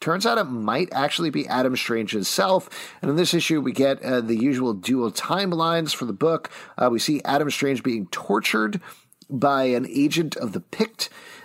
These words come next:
Uh, and in the present, he reveals that he's made some mistakes, but maybe doesn't reveal all his mistakes. Um, man, uh, again, such a great issue, gorgeous art throughout,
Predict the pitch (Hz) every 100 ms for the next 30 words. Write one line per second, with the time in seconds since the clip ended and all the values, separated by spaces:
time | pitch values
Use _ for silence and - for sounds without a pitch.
0 | - 135 135 127 135 135 127 139 123 -
1 | - 240 233 175 147 - 147 143 127 147
2 | 143 127 139 135 113 143 131 - 214 247
3 | 190 - 135 127 - 160 165 175 170 156
4 | 139 143 117 110 117 113 - 139 143 135
5 | 127 107 - 131 117 113 - - - -
6 | - - - - 139 135 135 127 139 214
7 | 208 165 - - - - - - 147 185
8 | 143 98 - _ - - - 202 214 202
9 | 170 127 117 131 113 104 - 113 101 139
10 | 196 165 156 143 131 131 - 123 123 120
11 | 107 101